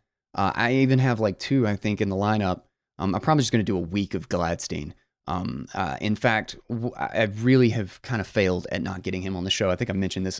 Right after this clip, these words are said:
a number of times now. Uh, so, uh, I might be reaching out to him soon. Don't forget to subscribe. So much great stuff to come. And, uh, last thank you to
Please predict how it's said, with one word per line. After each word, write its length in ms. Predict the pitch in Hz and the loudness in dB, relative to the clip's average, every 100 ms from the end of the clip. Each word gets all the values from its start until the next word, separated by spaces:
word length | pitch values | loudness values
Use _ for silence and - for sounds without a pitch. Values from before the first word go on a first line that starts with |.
| - | -8
a 100 | 107 | -4
number 360 | 104 123 104 | 2 2 2
of 100 | 95 | -2
times 360 | - 151 175 - | -6 -8 -8 -10
now. 260 | 80 71 - _ _ - | -12 -14 -18 _ _ -10
Uh, 200 | 85 71 | -8 -8
so, 360 | - 117 104 98 | -4 0 2 2
uh, 220 | 95 95 | 2 0
I 100 | 113 | 0
might 180 | 113 101 | 0 0
be 100 | 95 | -2
reaching 320 | 92 - 92 | -4 -4 -4
out 160 | 87 98 | -4 -6
to 60 | |
him 160 | 90 87 | -6 -6
soon. 640 | - - 160 156 147 131 _ _ _ _ _ - | -4 0 2 4 2 -2 _ _ _ _ _ -2
Don't 240 | 165 160 | 2 2
forget 300 | 131 131 139 | 2 4 4
to 100 | 135 | 4
subscribe. 800 | 120 113 - - 117 110 110 104 | -2 -2 -4 2 4 6 4 0
So 460 | - - - 147 139 | -4 -4 2 4 6
much 280 | 127 110 - | 4 2 0
great 280 | 117 104 - | 2 2 0
stuff 260 | 113 104 | -2 0
to 80 | 107 | -2
come. 420 | - 104 101 104 - | -2 -2 0 -2 -2
And, 300 | 104 101 101 | -2 0 2
uh, 120 | 101 | 2
last 380 | 110 117 113 - | 2 2 0 -2
thank 300 | 113 104 107 | -2 -2 -2
you 120 | 104 | -2
to 300 | - 107 95 | 0 -2 -2